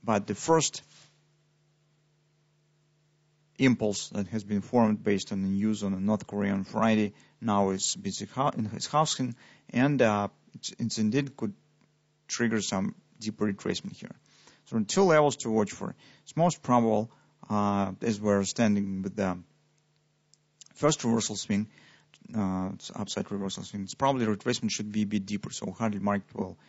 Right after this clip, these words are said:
reach just twelve eighty-two. Probably two levels to watch for. The first level could be the twelve seventy-eight, it's confidence support, it's very probable,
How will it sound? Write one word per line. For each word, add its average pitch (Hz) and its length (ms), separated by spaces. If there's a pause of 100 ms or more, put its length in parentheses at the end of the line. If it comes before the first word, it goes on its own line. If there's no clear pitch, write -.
(340)
reach 110 260
just - 200
twelve 101 380
eighty-two. 143 560 (220)
Probably 113 260
two 151 180
levels 120 320
to 107 140
watch 104 180
for. - 160
The 95 60
first 131 320
level 98 280
could 98 220
be 98 140
the 92 100
twelve 110 380
seventy-eight, 107 760
it's - 120
confidence 120 500
support, 113 300
it's - 120
very 98 220
probable, 113 560